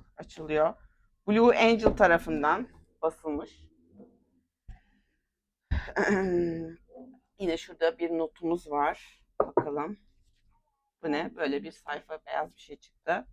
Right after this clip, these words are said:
Devam edecek olursak içinden şöyle bir kitapçık da denmez aslında. Bayağı geniş büyük bir kitap var. Kitap kuşe kağıt arkadaşlar. Renkli basım.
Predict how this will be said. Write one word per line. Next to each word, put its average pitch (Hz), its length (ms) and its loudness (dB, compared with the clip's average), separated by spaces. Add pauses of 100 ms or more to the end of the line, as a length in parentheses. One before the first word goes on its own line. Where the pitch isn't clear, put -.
(640)
Devam 175 320 4
edecek 160 340 -6
olursak 160 640 -6
içinden 170 520 -4
şöyle 175 380 -8
bir 175 160 -8
kitapçık - 840 -8
da 160 100 2
denmez 147 380 2
aslında. 143 580 -6
Bayağı 156 380 2
geniş 160 380 -4
büyük 160 260 -10
bir 185 160 -8
kitap - 380 -6
var. 202 180 2 (540)
Kitap 233 380 4
kuşe 240 360 2
kağıt 175 280 0
arkadaşlar. 165 840 0 (680)
Renkli 202 380 -2
basım. 185 600 -2